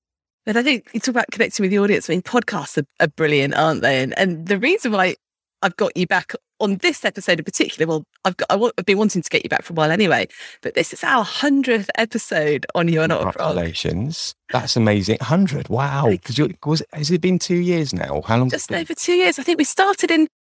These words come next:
Speaker 1: September twenty nineteen. So
Speaker 2: Wow.
Speaker 1: just, just over two years. We've having a few gaps, you know, summer holidays and Christmas and stuff like that. So we reached the hundred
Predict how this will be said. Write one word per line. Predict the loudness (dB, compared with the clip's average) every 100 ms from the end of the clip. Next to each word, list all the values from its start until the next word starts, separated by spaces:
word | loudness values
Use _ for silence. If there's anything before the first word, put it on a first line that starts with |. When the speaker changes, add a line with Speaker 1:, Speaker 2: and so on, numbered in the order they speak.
| _
Speaker 1:
September | -4 -2 -2 -4 -2 0 2 2 0
twenty | -2 -2 0 0 0 0
nineteen. | 2 2 2 0 0 0 2 2 0
So | -2 0 0 -2
Speaker 2:
Wow. | -6
Speaker 1:
just, | -6 -6 -8 -10 -16 _ _ _ _
just | 2 2 4
over | 2 2
two | -2 2
years. | 2 2
We've | 2 0
having | 2 2 2
a |
few | -2 0 0
gaps, | 2 0 0 -6 -4
you | 0
know, | 0
summer | 0 0 2
holidays | 2 2 2 0
and | -2
Christmas | 0 -2 0 -2
and | -2
stuff | -4 -6 -4
like | -4 -2
that. | -4 -4
So | -2 -2 -4 _ _ _ -2
we | -2
reached | 0 -2 -2 -2
the |
hundred | 0 2 2 0 0 0 0